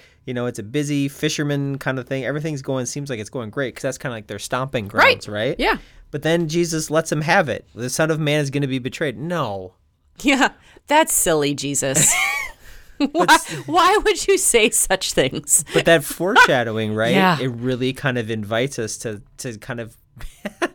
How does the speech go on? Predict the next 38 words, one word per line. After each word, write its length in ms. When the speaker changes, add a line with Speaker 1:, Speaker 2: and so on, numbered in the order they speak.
Speaker 1:
it's 200
kind 180
of 120
that, 260
uh, 300
being, 580
getting 240
a 40
little 180
sober 400
about 320
things 280
too 60
Speaker 2:
Yeah. 120
Speaker 1:
in 80
the 80
midst 360
of, 480
of 480
all 220
of 100
it. 80
It's 160
a 60
reminder 480
that 160
there's 180
a 40
little 120
bit 120
more 120
purpose 480
going 240
on 160
Speaker 2:
Mm. 80
Speaker 1:
here, 140
right? 340
Speaker 2:
Well, 140